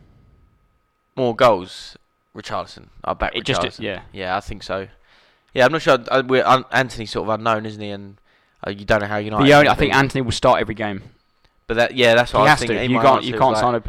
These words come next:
Speaker 2: a eighty million pound player and
Speaker 1: Yeah.
Speaker 2: not start him.
Speaker 1: And we need on to, on that. We need to change. So Son needs to be dropped. Kulusevski is probably gonna be the scapegoat 'cause on paper everyone says Son and Kane without a doubt. But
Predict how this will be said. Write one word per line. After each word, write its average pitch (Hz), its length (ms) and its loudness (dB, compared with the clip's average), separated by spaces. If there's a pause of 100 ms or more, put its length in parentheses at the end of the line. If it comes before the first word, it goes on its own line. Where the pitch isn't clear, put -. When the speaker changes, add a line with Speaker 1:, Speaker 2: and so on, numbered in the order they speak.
Speaker 2:
a 123 60 -2
eighty 117 140 -4
million 117 200 -4
pound 113 180 -2
player 113 60 0
and 110 100 0
Speaker 1:
Yeah. 104 60 -2
Speaker 2:
not 95 60 -4
start 98 260 -4
him. 87 140 -14 (140)
Speaker 1:
And 117 140 -2
we 139 60 2
need 139 240 2
on 127 140 0
to, - 120 -6
on 117 180 -2
that. 107 220 -4
We 107 80 -8
need 117 240 -6
to 104 280 -6 (480)
change. 107 360 -6
So 104 300 -8
Son 110 320 -4
needs 107 240 -10
to 101 220 -8 (400)
be 104 120 -6
dropped. - 440 -2
Kulusevski 104 760 -10 (520)
is 139 100 -14
probably 127 280 4
gonna 113 220 -2
be 110 180 0
the 104 80 -10
scapegoat 101 520 -2
'cause - 280 -16 (300)
on 110 200 -2
paper 110 340 -2
everyone 104 280 -2
says 107 240 -10
Son 107 220 -8
and 104 100 -16
Kane 104 280 -10
without 98 280 -4
a - 20 -20
doubt. 104 320 -4
But - 280 -4